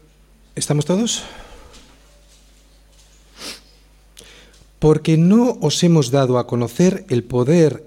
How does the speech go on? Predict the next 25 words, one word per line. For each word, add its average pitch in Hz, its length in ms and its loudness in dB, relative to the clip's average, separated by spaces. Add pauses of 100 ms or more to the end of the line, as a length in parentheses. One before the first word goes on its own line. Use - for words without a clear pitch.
y 120 80 -10
la 113 120 -2
venida 127 340 0
de 113 80 -2
nuestro 113 320 -6
Señor 127 300 -2
Jesucristo 190 680 -2 (920)
siguiendo 170 500 2
fábulas 185 580 0
artificiosas, 117 1120 -6 (1400)
sino 156 360 2
como 143 240 2
habiendo 180 380 2
visto 131 380 -4
con 117 220 -2
nuestros 113 380 -4
propios 185 460 -2
ojos 147 500 -2
su - 200 -4
majestad. 107 580 -6 (1300)
Oye, 156 180 2
una 175 140 0
pregunta, 123 420 -2
¿Pedro 190 420 0
vio 123 440 0